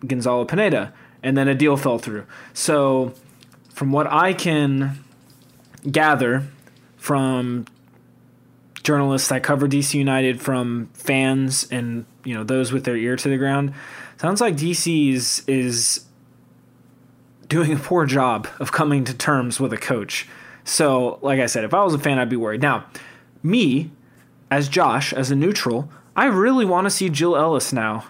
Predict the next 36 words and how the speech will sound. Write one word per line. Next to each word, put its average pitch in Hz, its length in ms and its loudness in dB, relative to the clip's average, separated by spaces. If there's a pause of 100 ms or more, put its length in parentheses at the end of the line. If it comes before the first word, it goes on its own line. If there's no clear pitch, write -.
as 135 220 0
the 143 80 -4
D 131 180 -2
C 131 180 -2
manager, 107 480 -6 (380)
because 135 320 -2
please 180 440 0
give 170 280 0
me 120 380 0 (240)
the 127 280 2
Inter 151 280 0
Miami 143 480 2
D 135 240 2
C 127 520 0 (180)
Phil 147 300 0
Neville, 127 420 2
Jill 135 360 2
Ellis 127 340 0
matchup 117 480 0
that 120 180 0
we 127 160 2
all 135 360 2
wanna 123 280 0
see. 117 400 -4 (320)
That 147 200 2
would 165 140 2
be 143 480 2 (680)
amazing. 120 680 2 (500)
And 139 140 0
if 135 260 0 (180)
somehow 175 580 2
she 165 220 2
ends 160 200 2
up 160 360 2 (160)
as 139 180 2
manager, 151 600 2